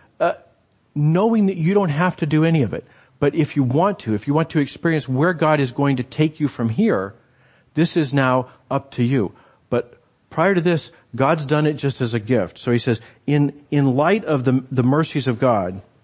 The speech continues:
what should you do?" He says, "Present your bodies as a living sacrifice, holy and acceptable to God,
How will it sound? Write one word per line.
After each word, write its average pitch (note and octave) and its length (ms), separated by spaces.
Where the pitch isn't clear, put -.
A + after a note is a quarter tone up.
what D3 180
should C#3+ 160
you B2+ 100
do?" G#2+ 280
He A#2+ 100
says, A2+ 220
"Present D3 340
your F3+ 100
bodies C3 480
as A#2+ 140
a A2+ 60
living F3+ 340
sacrifice, A2+ 760
holy F3+ 480
and B2 100
acceptable A#2+ 880
to A#2+ 100
God, G2 380